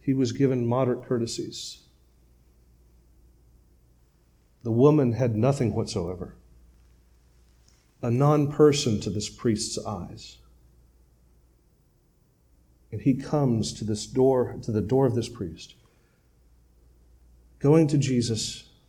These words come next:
in her own way, weeping in remorse for what she has done. The priest denied her.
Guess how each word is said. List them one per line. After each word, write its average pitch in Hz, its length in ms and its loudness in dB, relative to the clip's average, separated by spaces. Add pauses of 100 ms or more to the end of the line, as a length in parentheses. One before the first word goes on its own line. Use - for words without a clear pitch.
(520)
in 120 80 -4
her 135 240 -4
own 139 220 0
way, 107 400 0 (640)
weeping 123 680 0
in 117 140 -4
remorse 110 540 -2
for - 140 -12
what - 220 -6
she 110 200 -8
has 92 160 -10
done. 92 300 -14 (3000)
The - 80 -14
priest - 480 0
denied 110 340 0
her. 107 300 -8